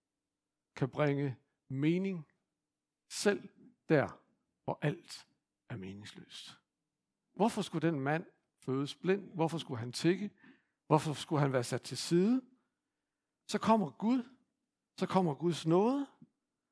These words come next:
og pludselig kommer der en mening. Ikke med alle de år, hvor han sad og tiggede, men en mening med hans liv fra nu af. Vi må gøre hans gerninger,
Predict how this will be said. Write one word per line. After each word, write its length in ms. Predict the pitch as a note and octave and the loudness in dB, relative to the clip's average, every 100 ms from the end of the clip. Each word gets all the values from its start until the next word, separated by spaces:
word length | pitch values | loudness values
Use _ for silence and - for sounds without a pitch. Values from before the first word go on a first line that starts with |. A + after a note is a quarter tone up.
| _ _ | _ _
og 160 | D3+ - | -2 -2
pludselig 540 | - A#3 C4+ - D3 - _ _ | 0 2 2 2 -2 -2 _ _
kommer 380 | - - D4+ A#3 | -6 2 4 4
der 240 | F#2+ - - _ _ _ - | 0 -6 -10 _ _ _ -2
en 160 | C#3+ C#3 | 0 4
mening. 560 | D3+ E3+ F#3+ D3 - _ _ - | 6 6 4 -2 -6 _ _ 6
Ikke 200 | D#4+ D#4+ | 8 12
med 300 | G#3 G3+ A3 | 12 12 10
alle 260 | - G3 B3 | 8 8 8
de 180 | F#3 A3 | 6 6
år, 260 | A3 F3+ | 8 8
hvor 120 | C3+ B2+ | 6 4
han 140 | C#3+ | 4
sad 200 | F3+ D3+ | 6 4
og 80 | - | 6
tiggede, 460 | B3+ D#4 D4+ - - - - - | 4 6 4 0 -6 -20 -20 -2
men 200 | E3+ F#3 | 6 8
en 200 | F#3 F3 | 8 6
mening 580 | E3+ G#3 C#4+ D4+ B3+ - - - | 8 8 8 6 4 -2 -18 0
med 120 | E3+ E3+ | 6 8
hans 280 | F3+ - | 6 4
liv 380 | F#3+ C#4 F#3 - - _ | 8 8 8 0 -16 _
fra 320 | - - A#3+ | -8 4 6
nu 300 | C#4 E4+ F4 | 8 6 8
af. 320 | A#3+ F3 - - _ _ _ _ _ _ - | 8 6 -2 -16 _ _ _ _ _ _ 4
Vi 180 | G3 | 8
må 180 | D4+ D#4+ | 10 8
gøre 360 | - G#3+ A#3+ B3+ | 10 10 10 8
hans 280 | G#3 G#3 - | 6 4 8
gerninger, 520 | F#3 F#3+ B3 B3+ | 10 10 8 4